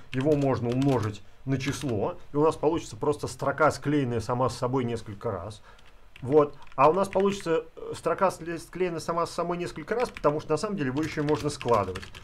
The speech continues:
Вот это тот же самый результат нам даст. Да? То есть строки можно как-то складывать.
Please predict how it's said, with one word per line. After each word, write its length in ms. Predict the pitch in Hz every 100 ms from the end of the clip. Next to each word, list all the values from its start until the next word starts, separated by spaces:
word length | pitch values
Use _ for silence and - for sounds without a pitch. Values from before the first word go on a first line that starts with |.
| - -
Вот 160 | 120 131 - 165
это 180 | 196 135
тот 200 | 185 147
же 80 |
самый 340 | 156 135 117 107
результат 460 | 98 107 110 95
нам 200 | 107 101
даст. 240 | 101 - - - -
Да? 160 | 247
То 100 | 233
есть 120 | 123 -
строки 400 | - 165 139 113
можно 260 | 110 101
как-то 280 | 101 104 143
складывать. 640 | - 233 262 240 226 202